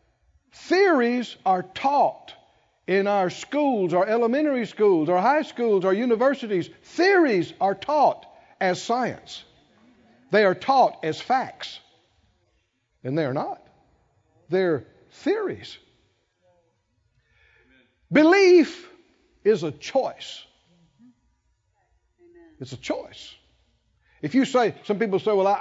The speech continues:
I'm sorry, I just can't believe that." That's a lie, that you can't believe something. Because by nature of what it is, belief is a choice.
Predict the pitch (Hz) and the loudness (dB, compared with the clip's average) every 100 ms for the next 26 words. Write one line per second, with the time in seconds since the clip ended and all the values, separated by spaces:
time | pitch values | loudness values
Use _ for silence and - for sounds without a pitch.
0 | 196 190 196 196 190 190 180 170 180 - | -2 -4 0 2 2 2 -2 -4 -6 -6
1 | - 185 156 139 151 170 147 131 120 - | -8 -10 -8 -4 -2 -2 -2 -8 -8 -10
2 | _ _ 185 220 185 156 208 226 92 - | _ _ -2 -2 -4 -4 -4 -6 -10 -18
3 | _ _ _ _ _ _ _ _ _ _ | _ _ _ _ _ _ _ _ _ _
4 | _ 147 151 - 170 - 190 185 - 127 | _ -6 -6 -6 -8 -6 -6 -6 -8 -4
5 | 147 180 151 - 135 101 - - _ _ | 0 0 -2 -8 -10 -10 -18 -20 _ _
6 | _ _ _ _ _ _ - 156 170 180 | _ _ _ _ _ _ -4 -2 0 0
7 | 160 120 156 151 202 190 170 156 160 156 | 0 0 0 0 -2 -2 -2 -2 0 0
8 | 143 208 233 160 156 - _ _ - 160 | 2 2 2 2 -2 -14 _ _ -4 2
9 | 165 233 190 165 - 160 131 139 - 285 | 4 2 0 -6 -8 -6 -6 -8 -8 -8
10 | - - - - | -8 -12 -16 -16